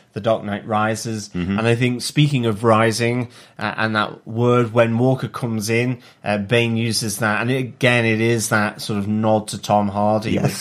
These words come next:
Speaker 1: the kind of sound where he s-, tells, uh, Jim Gordon to rise. He goes, "I said rise." Uh, and it is very,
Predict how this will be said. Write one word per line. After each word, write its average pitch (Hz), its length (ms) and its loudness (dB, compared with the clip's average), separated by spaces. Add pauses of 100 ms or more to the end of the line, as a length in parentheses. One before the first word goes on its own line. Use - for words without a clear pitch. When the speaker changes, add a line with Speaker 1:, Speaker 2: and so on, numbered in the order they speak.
(120)
Speaker 1:
the - 40 -12
kind 101 200 0
of 95 80 -4
sound 107 400 0
where 104 100 0
he 101 80 0
s-, 101 220 -6 (140)
tells, 107 440 0 (340)
uh, 104 140 0
Jim 110 320 2
Gordon 107 460 2
to 110 160 -4
rise. 101 640 0
He 95 80 -12
goes, 98 180 -6
"I 104 100 0
said 107 300 0
rise." 104 720 2 (280)
Uh, 101 240 -4
and 104 140 0
it 110 160 -2
is 113 220 -4
very, 127 720 2